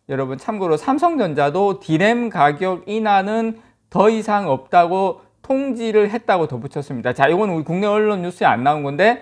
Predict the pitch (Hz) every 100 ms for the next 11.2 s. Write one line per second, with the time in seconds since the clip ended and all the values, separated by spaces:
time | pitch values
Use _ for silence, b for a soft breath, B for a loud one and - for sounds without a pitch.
0 | B - 147 214 214 262 196 135 120 117
1 | - 185 170 170 120 b b _ 156 165
2 | 240 285 233 156 147 156 156 196 196 -
3 | 220 254 202 143 139 190 175 170 - 185
4 | 131 117 160 170 196 175 190 175 185 180
5 | 214 196 202 208 - _ _ _ _ _
6 | - 151 185 180 175 262 269 233 180 135
7 | 139 - 247 247 240 247 160 170 190 190
8 | - 285 262 220 170 185 - 220 107 87
9 | _ - 156 175 151 127 127 113 117 147
10 | - 233 202 175 175 220 185 131 180 165
11 | 107